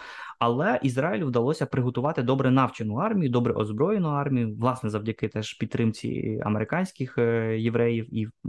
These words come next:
уряду Сполучених Штатів, е, і теж Радянського Союзу. Е, і тоді як самі араби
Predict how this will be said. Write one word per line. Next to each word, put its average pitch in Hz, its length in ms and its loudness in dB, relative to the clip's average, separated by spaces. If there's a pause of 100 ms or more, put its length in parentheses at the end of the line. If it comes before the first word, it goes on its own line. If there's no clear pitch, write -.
(220)
уряду 143 380 0
Сполучених 120 460 0
Штатів, 113 360 -4 (500)
е, 104 100 2
і 113 260 -2 (140)
теж 113 240 0
Радянського 104 440 0
Союзу. 147 440 -2 (320)
Е, 113 320 2
і 131 460 6
тоді 127 180 0
як 147 240 -2
самі 127 280 2
араби 147 640 0